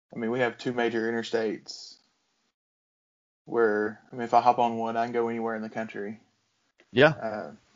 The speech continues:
Speaker 1: and, um, and I'm three hours away from Atlanta, which is one of the most, one of the biggest international airports in the country, uh,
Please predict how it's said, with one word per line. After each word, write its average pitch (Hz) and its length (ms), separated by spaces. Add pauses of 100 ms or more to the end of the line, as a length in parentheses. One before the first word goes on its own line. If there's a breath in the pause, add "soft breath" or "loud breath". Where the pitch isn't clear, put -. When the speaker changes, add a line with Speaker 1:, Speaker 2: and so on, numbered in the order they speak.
(120)
Speaker 1:
and, 113 540 (760)
um, 104 320
and 120 120
I'm 117 200
three 120 200
hours 117 280
away 117 220
from 117 160
Atlanta, 107 460
which 117 220
is 110 520
one 123 160
of 117 80
the 113 60
most, 113 420
one 123 160
of 117 40
the 110 140
biggest 110 300
international 113 480
airports 107 400
in 101 60
the 107 80
country, 107 420 (760)
uh, 87 280